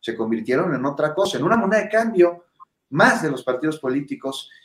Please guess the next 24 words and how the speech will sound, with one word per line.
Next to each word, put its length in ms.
Este, 480
entonces, 380
pues, 240
no 120
sé, 300
quitar 240
los 160
pluris, 180
quitarles 440
recursos 600
a 40
los 140
partidos 340
políticos, 380
va 100
a 40
llevar 280
a 100
que 80
sean 280
eso, 320
no 100
organizaciones 600
disfrazadas 760